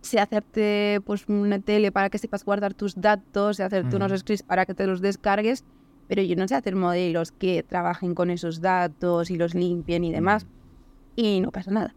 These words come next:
Speaker 1: porque hago otra parte del proceso. Y
Speaker 2: Ujú.
Speaker 1: eso está bien, encontrar tu, tu rincón y crecer en tu rincón, no, no todo, ¿no? O sea, muchas veces es como, "No, sí, eh, sal de tu zona de confort".
Speaker 2: Ya.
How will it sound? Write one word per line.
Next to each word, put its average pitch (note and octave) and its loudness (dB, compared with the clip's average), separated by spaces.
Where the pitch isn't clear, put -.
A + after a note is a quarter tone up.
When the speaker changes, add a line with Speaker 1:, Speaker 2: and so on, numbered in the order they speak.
Speaker 1:
porque C4 -2
hago F3 0
otra G#3+ -2
parte - -4
del G3+ 0
proceso. F3+ -4
Y - -2
Speaker 2:
Ujú. - -6
Speaker 1:
eso F#3+ -4
está G#3+ -6
bien, F3+ -2
encontrar F#3 2
tu, A3+ 2
tu G#3+ 0
rincón F3+ 2
y A3+ 0
crecer G#3 -2
en A3 -2
tu A3+ 0
rincón, E3+ 0
no, F3 2
no A3+ 4
todo, F3 0
¿no? G3+ 4
O A3 -6
sea, G#3 4
muchas A3+ 0
veces C4 2
es C4+ -2
como, B3+ 2
"No, C4+ 4
sí, C4+ -4
eh, G#3 -2
sal A#3+ -2
de C4+ -8
tu B3+ -8
zona B3+ 0
de A#3+ 2
confort". A3+ 0
Speaker 2:
Ya. F2 -8